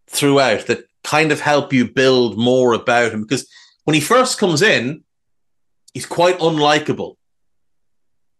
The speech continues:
But by the end of it, you become very, very fond of him. Um, Dominic Cooper's character, also extremely unlikable,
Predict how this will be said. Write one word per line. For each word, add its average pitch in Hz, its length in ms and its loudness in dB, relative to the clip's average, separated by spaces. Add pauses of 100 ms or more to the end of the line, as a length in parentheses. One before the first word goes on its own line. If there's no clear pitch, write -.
(580)
But 143 220 -2
by 143 200 2
the 135 180 2
end 185 280 2
of 117 120 -2
it, 98 180 0 (1120)
you 131 140 0
become 123 380 0
very, 131 240 2
very 113 180 -2
fond 113 380 0
of 90 80 -10
him. 85 200 -10 (920)
Um, 110 640 0 (1500)
Dominic 160 540 0
Cooper's 190 480 -2
character, 110 760 -2 (920)
also 175 600 2
extremely 175 840 0
unlikable, 127 800 -2